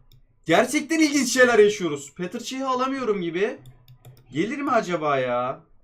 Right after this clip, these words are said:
Yani bir daha bakarız ama şimdilik Cech gelmiyor gibi. Pique'nin şu kartı gelir mi? Bu da gelmiyor gibi arkadaşlar. Pazara koymuyorlar.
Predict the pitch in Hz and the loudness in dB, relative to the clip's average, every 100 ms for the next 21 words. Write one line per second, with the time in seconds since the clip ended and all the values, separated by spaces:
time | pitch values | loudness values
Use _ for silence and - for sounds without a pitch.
0 | _ _ _ _ _ _ _ 135 170 202 | _ _ _ _ _ _ _ -6 -6 -6
1 | 180 226 240 240 240 247 220 240 233 - | -6 -2 -2 -4 -6 -6 -6 -8 -8 -8
2 | 220 240 247 - 233 247 - 180 214 262 | -8 -8 -10 -6 -6 -6 -4 0 0 0
3 | 269 220 196 180 202 214 _ _ _ _ | -8 -8 -8 -6 -6 -6 _ _ _ _
4 | _ - 220 247 247 233 262 254 262 226 | _ -8 -8 -6 -10 -8 -8 -8 -8 -4
5 | 202 208 254 285 - _ _ _ 135 208 | -4 -6 -10 -14 -20 _ _ _ -4 0
6 | 262 247 202 180 156 151 147 - 214 208 | 2 0 0 -4 -4 -2 -2 -2 -6 -2
7 | 170 131 117 151 139 185 226 226 180 151 | -2 -2 -6 -8 -4 -4 -2 -4 -2 -2
8 | 135 | -4